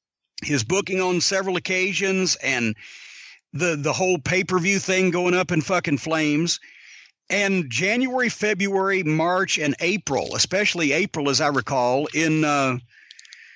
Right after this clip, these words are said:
at that time, it was, it was horrible.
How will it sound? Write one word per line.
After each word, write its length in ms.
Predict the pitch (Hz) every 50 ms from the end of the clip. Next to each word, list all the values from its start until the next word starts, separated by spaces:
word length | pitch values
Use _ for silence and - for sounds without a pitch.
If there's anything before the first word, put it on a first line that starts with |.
| - - _ _ _ _ -
at 160 | - 160 160 -
that 180 | 180 175 143
time, 280 | - 170 165 170 175 175
it 160 | 151 165 160
was, 160 | 147 143 123
it 140 | - 156 156
was 200 | 151 135 131 -
horrible. 600 | - - - 208 247 277 277 233 175 123 - -